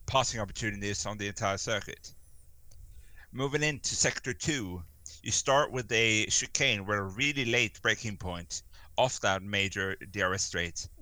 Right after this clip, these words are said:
and it's slightly more technical this part. It's still fast. It's, this is still a very fast circuit, but slightly more technical with some, with some hard corners, with some, uh,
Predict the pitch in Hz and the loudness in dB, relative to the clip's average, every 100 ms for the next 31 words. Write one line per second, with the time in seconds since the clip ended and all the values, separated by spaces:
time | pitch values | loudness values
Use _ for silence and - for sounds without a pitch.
0 | - - - 117 127 117 - - 139 143 | -20 -16 -2 0 0 0 0 4 4 2
1 | 135 120 120 - - 117 98 92 87 - | 0 -4 -2 -2 -2 -6 -8 -6 -8 -6
2 | 82 71 101 - 220 - 139 117 - - | -4 -2 -2 -2 -4 2 4 4 0 -12
3 | - - - - - - - 104 - 147 | -12 -18 -20 -20 -20 -20 -10 -8 -2 0
4 | - 147 - 151 139 90 107 110 - 92 | 0 0 0 0 0 2 2 2 2 2
5 | 87 - 110 101 69 - - 62 - - | 2 0 -4 -4 -8 -10 -6 -6 -8 -18
6 | - - 160 143 117 113 120 107 98 113 | -10 0 2 2 0 0 0 -2 -4 -4
7 | 113 107 107 - 107 101 95 - - - | -2 -2 -2 -2 -2 -4 -10 -16 -18 -10
8 | 113 123 104 127 - 123 113 113 117 107 | -4 -2 2 2 2 -2 -2 0 -2 -4
9 | - 101 - - 104 104 101 98 98 | -4 -4 -4 -2 -2 -2 -2 2 2